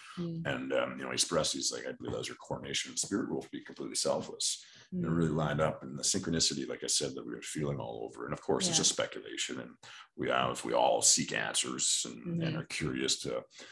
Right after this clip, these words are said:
Speaker 2: find out more and, and feel what's right. And that's where, you know, you just, you gotta go with what the universe is showing you and do your best with it.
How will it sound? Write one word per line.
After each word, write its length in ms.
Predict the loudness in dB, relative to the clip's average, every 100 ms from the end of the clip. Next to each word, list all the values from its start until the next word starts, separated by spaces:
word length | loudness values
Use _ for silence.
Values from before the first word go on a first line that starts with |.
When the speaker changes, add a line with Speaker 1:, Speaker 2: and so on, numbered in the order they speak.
| -18 -10
Speaker 2:
find 340 | -4 -2 0
out 220 | 0 0
more 320 | -4 0 2 0
and, 280 | -4 -12 -14
and 120 | -10
feel 300 | -6 -2 -2
what's 220 | 0 -2
right. 320 | 0 0 0 -4
And 180 | -12 -14 -16 _ _ _ _ _ -4
that's 240 | 2 2 6
where, 300 | 8 6 4
you 100 | 2
know, 140 | 4 4
you 100 | 4
just, 300 | 2 0 0
you 100 | 4
gotta 360 | 6 6 2 -4 -4
go 140 | 2 4
with 200 | 4 4
what 160 | 4
the 60 | 4
universe 320 | 2 0 -2
is 60 | 0
showing 320 | 2 2 0
you 60 | -4
and 100 | -6
do 80 | -4
your 80 |
best 300 | 0 2 2
with 120 | -2 -8
it. 160 | -8